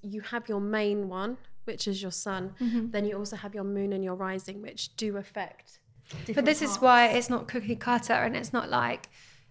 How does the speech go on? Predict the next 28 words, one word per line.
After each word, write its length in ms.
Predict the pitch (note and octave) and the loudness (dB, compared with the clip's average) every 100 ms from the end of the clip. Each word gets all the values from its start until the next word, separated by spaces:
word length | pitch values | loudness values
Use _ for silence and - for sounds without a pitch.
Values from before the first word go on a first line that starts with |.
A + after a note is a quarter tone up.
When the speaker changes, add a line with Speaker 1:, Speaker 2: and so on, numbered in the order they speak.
| - | -8
Speaker 2:
uh, 80 | - B3+ | -4 -4
you 140 | A#3+ | -4
could 120 | A#3 | -4
meet 200 | A#3 A3+ | -4 -4
two 160 | - A#3 | -4 -4
Sagittarius 640 | A3+ A3 A3 B3 A#3 A3 | -2 -2 -2 -2 -2 -4
and 80 | A3+ | -4
you're 80 | A3 | -2
like, 140 | G#3+ | -2
"Whoa, 320 | C4 C#4+ C4+ | -2 -4 -6
they're 120 | A#3+ A#3+ | -6 -6
so 200 | B3 A#3+ | -6 -4
different," 600 | C4+ C4 - - B3 - - | -6 -6 -4 -4 -6 -12 -4
but 100 | B3 | -2
you 200 | A#3+ A3+ | 0 0
will 160 | B3 C4+ | 0 0
be 80 | - | -4
different 320 | A3+ - - | -6 -8 -10
because 300 | A3+ A3+ A3 | -6 -4 -2
you 60 | |
have 220 | G#3 A3+ A3 | -2 -4 -4
all 180 | - A#3 | -4 -2
these 200 | A#3+ - | -2 -2
other 200 | A3 - | -4 -2
elements 520 | A3+ A#3 A#3 A#3+ - | -2 -2 -4 -6 -8
in 80 | A#3 | -8
your 100 | - | -8
chart 520 | A3 B3 - - - | -4 0 2 2 0